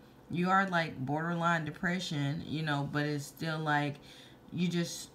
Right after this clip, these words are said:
trying to think about the major changes in your life, and you just being calm and letting stuff happen, you know? But yeah, but it seems like you got a lot of secrets. All right, so,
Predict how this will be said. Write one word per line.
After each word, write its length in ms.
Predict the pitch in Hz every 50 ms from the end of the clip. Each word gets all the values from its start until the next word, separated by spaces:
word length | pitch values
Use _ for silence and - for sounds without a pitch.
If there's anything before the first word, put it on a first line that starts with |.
| -
trying 240 | - - 208 180 180
to 80 | 170 156
think 240 | - - 185 175 170
about 280 | 151 160 156 151 151
the 60 | 147
major 380 | 143 151 160 170 170 165 160 151
changes 560 | 151 - - 175 175 175 170 156 156 147 143
in 140 | 151 147 143
your 120 | 147 143
life, 420 | 143 147 143 135 131 127 147 147 -
and 240 | 147 139 139 147 143 143 - 127 - - - - - - - - - - - - - - -
you 140 | 156 160 165
just 240 | 165 175 170 165 156
being 220 | 170 170 165 160
calm 300 | - 190 185 185 185 165
and 120 | 147 139 135
letting 200 | 143 151 151 160
stuff 320 | 139 - - 160 160 156 175
happen, 440 | 165 170 185 180 - 117 120 139 139 - - - - - - -
you 120 | 135 151
know? 280 | 156 160 160 165 170 - - -
But 140 | 135 143 165
yeah, 180 | 185 208 196 160 -
but 120 | - 131 127
it 40 | 139
seems 280 | - 151 151 151 151
like 220 | 165 170 170 165 170
you 60 | 170
got 180 | 180 175 175
a 40 | 180
lot 160 | 190 190 185
of 60 | 190 185
secrets. 760 | - - 220 220 220 - 180 185 180 180 180 175 - - - - - - - - - - - -
All 80 | 175
right, 300 | 202 214 196 175 - -
so, 680 | - - 190 196 214 214 214 208 214 220 233 254 262